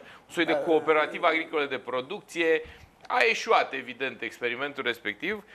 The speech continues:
Speaker 1: și chiar credeți că s-a fă-, sună,
Speaker 2: Da, sunt
Speaker 1: ar
Speaker 2: documentele
Speaker 1: putea fi
Speaker 2: alea,
Speaker 1: real,
Speaker 2: da,
Speaker 1: dar ar
Speaker 2: sunt
Speaker 1: putea fi
Speaker 2: documente,
Speaker 1: real.
Speaker 2: sunt documente, sunt documente. Uh, sunt atât de multe documente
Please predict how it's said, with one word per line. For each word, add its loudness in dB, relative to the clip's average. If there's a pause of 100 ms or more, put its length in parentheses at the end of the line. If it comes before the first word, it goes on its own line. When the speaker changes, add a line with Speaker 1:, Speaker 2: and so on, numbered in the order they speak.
(160)
Speaker 1:
și -10
chiar 4
credeți -6
că 2
s-a 2
fă-, -8 (560)
sună, -2
Speaker 2:
Da, 2
sunt -8
Speaker 1:
ar -4
Speaker 2:
documentele 2
Speaker 1:
putea 8
fi 0
Speaker 2:
alea, 4
Speaker 1:
real, 6
Speaker 2:
da, -2
Speaker 1:
dar 2
ar 4
Speaker 2:
sunt 0
Speaker 1:
putea 4
fi 6
Speaker 2:
documente, 0
Speaker 1:
real. 4
Speaker 2:
sunt -10
documente, -6 (560)
sunt -18
documente. -10 (1000)
Uh, 0
sunt -8
atât -2
de 2
multe -2
documente -6